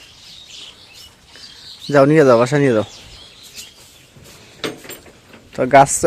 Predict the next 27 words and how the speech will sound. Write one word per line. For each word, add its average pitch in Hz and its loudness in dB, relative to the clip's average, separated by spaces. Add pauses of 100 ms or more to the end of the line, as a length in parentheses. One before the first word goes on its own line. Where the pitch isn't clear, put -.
এই 165 8
যে 165 6 (140)
পেঁপে 160 2 (100)
গাছ 156 4
ছিল, 165 2 (520)
এই 135 4
জন্য 143 0 (340)
টাটকা 135 -2
পেঁপেগুলো 139 -2
পাড়ি 139 4 (100)
আর 131 -2
খাই। 113 -2 (1200)
তো - -12 (100)
একটু - -6 (100)
আগে 180 0
হালকা 160 0 (160)
রোদ 156 0
রোদ 156 0 (120)
ভাব 135 -6 (160)
যদিও 143 -2
ছিল 139 -6 (140)
সকালবেলা, 131 -4 (960)
তো - -10
ওই 135 -2
সময় 135 -6
সবাই 135 0 (1120)
ধান 123 -4